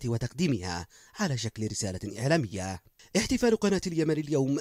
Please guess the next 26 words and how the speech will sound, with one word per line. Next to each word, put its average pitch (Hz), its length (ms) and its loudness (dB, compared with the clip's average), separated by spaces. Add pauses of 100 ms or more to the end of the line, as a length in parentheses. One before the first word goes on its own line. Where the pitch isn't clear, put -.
بإشعال 131 500 2
شمعتها 127 440 0
الحادية 117 420 -2
عشرة 104 440 -4
كان 139 140 0
للدبلوماسية 143 840 0
المصرية 160 580 0
متمثلة 165 600 2
بعميد 143 460 2
الدبلوماسيين 139 600 0
العرب 135 460 2 (420)
وسفير 113 360 0
جمهورية 139 480 2
مصر 147 300 0
العربية 143 520 0
الأسبق 165 480 0
في 151 120 0
اليمن 92 360 -2 (380)
مشاركة 160 520 0
في 120 160 0
هذا 117 120 0
الاحتفال، 98 680 -6 (380)
كما 107 180 -4
كان 180 180 2
لجمهورية 156 640 2
مصر 127 400 0